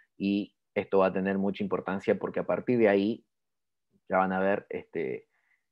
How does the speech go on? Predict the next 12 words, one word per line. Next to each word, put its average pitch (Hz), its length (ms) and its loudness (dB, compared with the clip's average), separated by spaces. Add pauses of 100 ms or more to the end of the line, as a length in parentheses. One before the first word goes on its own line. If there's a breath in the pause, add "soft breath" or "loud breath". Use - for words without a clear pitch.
(120)
el 95 120 -2
paciente 113 800 2
se - 200 0
va 101 120 8
a 104 40 8
acordar 98 440 4
de, 82 100 -4
de 90 80 0
algunas 92 320 -2
cosas. - 300 -6 (1120)
Entonces, 160 640 2 (1400 loud breath)
em, 117 1080 10